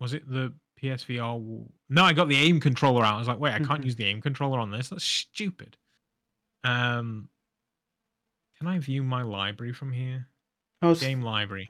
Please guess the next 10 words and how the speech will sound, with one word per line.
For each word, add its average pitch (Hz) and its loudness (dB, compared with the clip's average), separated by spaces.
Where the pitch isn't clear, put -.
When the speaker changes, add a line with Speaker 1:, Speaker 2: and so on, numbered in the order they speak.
Speaker 2:
while 151 -2
looking 143 -6
at 143 -6
that, 143 0
I 139 -4
was 143 -4
thinking 139 -2
as 139 0
well, 135 4
sh-, - -18